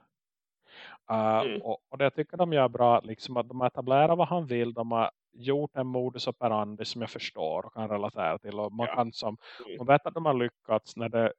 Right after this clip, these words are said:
Speaker 1: när en karaktär utsätts för stimuli,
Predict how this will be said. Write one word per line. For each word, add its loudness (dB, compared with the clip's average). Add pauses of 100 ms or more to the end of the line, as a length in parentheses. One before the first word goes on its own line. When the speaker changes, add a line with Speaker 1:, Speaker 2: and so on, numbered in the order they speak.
(460)
Speaker 1:
när 2
en -2
karaktär 6
utsätts 2
för -14
stimuli, -4